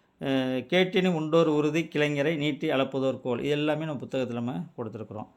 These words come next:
ம், அடுத்து பார்த்தோம்னாக்கா, ம், சரியானவற்றை தென் திராவிட மொழிகள், அது எளிமையாக நம்ம விடையளிக்கிற வகையில அப்படியே கொடுத்துருக்கோம். இந்த தென் திராவிடம், நடு திராவிடம், வட திராவிடம் அப்படிங்கிறத கரெக்டா கொடுத்துருக்குறோம். அ, கண்ணதாசனை பற்றி குறிப்பிடும்போது,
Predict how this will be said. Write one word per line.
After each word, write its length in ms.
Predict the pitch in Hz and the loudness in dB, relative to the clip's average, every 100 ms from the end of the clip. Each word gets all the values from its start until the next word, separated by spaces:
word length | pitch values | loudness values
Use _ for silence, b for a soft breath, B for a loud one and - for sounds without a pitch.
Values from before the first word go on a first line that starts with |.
| b b b b - | b b b b -6
ம், 160 | 135 131 | -4 -2
அடுத்து 300 | 143 151 180 | -2 -2 2
பார்த்தோம்னாக்கா, 640 | 160 151 147 139 139 165 240 - - | 4 4 2 -2 0 0 0 -6 -12
ம், 580 | - 139 135 135 127 127 123 - - | -6 -2 0 0 0 -4 -6 -4 2
சரியானவற்றை 720 | 156 160 147 139 123 123 131 | 4 4 2 0 -2 -4 -2
தென் 220 | 147 139 | -4 -2
திராவிட 320 | 151 143 131 | 2 2 4
மொழிகள், 420 | 123 127 127 120 - | 2 0 0 -2 -2
அது 440 | 135 135 127 127 | -2 2 0 0
எளிமையாக 400 | 135 139 135 127 | 0 2 0 -2
நம்ம 360 | 127 123 139 165 - | -2 -2 -2 -6 -10
விடையளிக்கிற 560 | 135 123 131 123 117 117 | -8 -2 -2 -2 -4 -4
வகையில 200 | 123 127 | -4 -4
அப்படியே 240 | 117 113 120 | -4 -8 -8
கொடுத்துருக்கோம். 400 | 110 107 110 - B B - | -12 -8 -8 -8 B B -4
இந்த 140 | 127 | 0
தென் 180 | 127 127 | 2 2
திராவிடம், 320 | 123 123 127 | 4 4 2
நடு 180 | 123 123 | 0 -2
திராவிடம், 340 | 127 117 123 | -2 -2 -2
வட 140 | 139 117 | -4 -6
திராவிடம் 360 | 120 113 123 | -6 -6 -6
அப்படிங்கிறத 220 | 123 117 | -8 -8
கரெக்டா 320 | 113 110 110 117 | -6 -6 -6 -8
கொடுத்துருக்குறோம். 520 | 110 113 107 110 165 b b b - | -10 -12 -10 -10 -12 b b b -2
அ, 160 | 139 135 | 0 4
கண்ணதாசனை 560 | 139 165 185 175 180 | 6 6 6 6 4
பற்றி 220 | 156 147 | 0 -2
குறிப்பிடும்போது, 680 | 147 135 135 127 135 165 269 | -2 -2 0 0 0 0 0